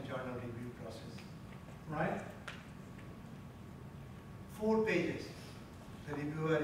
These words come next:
is very, uh, you know, uh, clear cut about this, all right? And then, um, I'll show you what we have done.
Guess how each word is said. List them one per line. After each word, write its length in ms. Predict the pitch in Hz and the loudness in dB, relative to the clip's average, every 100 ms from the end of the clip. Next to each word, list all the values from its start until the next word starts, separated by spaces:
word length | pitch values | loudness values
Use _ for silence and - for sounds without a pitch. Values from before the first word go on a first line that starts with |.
| 139 | 4
is 100 | - | 0
very, 400 | - 156 151 135 | 4 6 8 6
uh, 1000 | - - - - - - - - - 135 - - - | 2 0 -4 -8 -8 -8 -8 -4 0 0 0 -6 -4
you 120 | 139 | -2
know, 220 | 131 123 123 - - - - - - - - - - - - - - - - - - | 0 0 -2 -6 -10 -10 -10 -10 -8 -8 -8 -10 -10 -8 -8 -8 -8 -8 -8 -8 -4
uh, 80 | 165 - | -2 0
clear 260 | 190 180 - | 8 10 10
cut 220 | 160 147 | 8 2
about 420 | 131 127 123 - | 2 2 0 -2
this, 240 | - - - - - - - - - - - | -4 -4 -4 -6 -10 -10 -10 -10 -10 -8 -6
all 140 | - | -2
right? 140 | - - - - - - - - - - - - - - - 185 | -2 -4 -6 -8 -10 -10 -10 -8 -8 -8 -8 -8 -8 -8 -4 2
And 180 | 185 | 8
then, 300 | 254 262 254 - | 12 12 12 6
um, 460 | 175 175 170 165 160 160 | 6 8 10 8 6 2
I'll 160 | 156 147 | 4 4
show 280 | - 233 233 | 4 6 8
you 160 | 175 165 | 8 6
what 300 | 156 160 160 | 6 4 4
we 60 | 156 | 2
have 180 | 147 135 | 0 2
done. 180 | 131 | 0